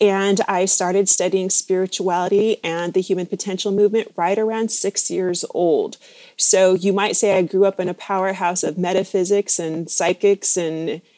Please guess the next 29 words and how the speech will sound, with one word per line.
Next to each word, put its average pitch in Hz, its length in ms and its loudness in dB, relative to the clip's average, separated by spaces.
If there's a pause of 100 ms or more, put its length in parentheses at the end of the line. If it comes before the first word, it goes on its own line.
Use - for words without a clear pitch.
(100)
energy 190 440 0
healing 190 560 2
and 160 200 -2
all 185 220 0
of 185 80 0
that 190 240 -2
kind 185 180 -10
of 175 80 -8
stuff. - 380 -10 (380)
But 202 360 2
it 208 200 4
wasn't 226 640 0
until 208 640 0
probably, 208 480 0
I'd 185 160 -2
say, 196 140 -2
the 180 100 -6
last 175 400 -2
ten 190 400 -4
years 185 260 -4
or 185 120 -4
so 151 320 -2
that 165 260 -6
I 165 200 -6
have 165 460 -8
been 175 220 -2
using 226 540 0
my 214 160 2
gifts - 420 -2